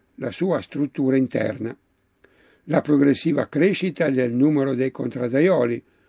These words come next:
o comunque delle persone attive all'interno della contrada, e resero necessaria l'adozione di forme nuove, eh, su cui o-, organizzare il lavoro all'interno della contrada stessa.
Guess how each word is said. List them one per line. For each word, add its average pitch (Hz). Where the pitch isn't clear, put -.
o 196
comunque 233
delle 196
persone 165
attive 160
all'interno 127
della 113
contrada, 110
e 143
resero 180
necessaria 131
l'adozione 151
di 123
forme 127
nuove, 117
eh, 196
su 180
cui 202
o-, 160
organizzare 156
il 135
lavoro 139
all'interno 143
della 127
contrada 113
stessa. 101